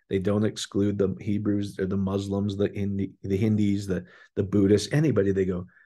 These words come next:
"God would love everyone." Like, "Wow, you, I think you've just described God perfectly." So anyway, let's start with the beginning, 'cause that's where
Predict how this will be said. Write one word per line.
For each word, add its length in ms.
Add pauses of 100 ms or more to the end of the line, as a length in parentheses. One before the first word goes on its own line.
(180)
"God 320
would 160
love 420
everyone." 680
Like, 200
"Wow, 240
you, 280
I 80
think 260
you've 160
just 220
described 520
God 320
perfectly." 600 (300)
So 240 (320)
anyway, 200
let's 120
start 240
with 180 (160)
the 80
beginning, 480
'cause 200
that's 200
where 320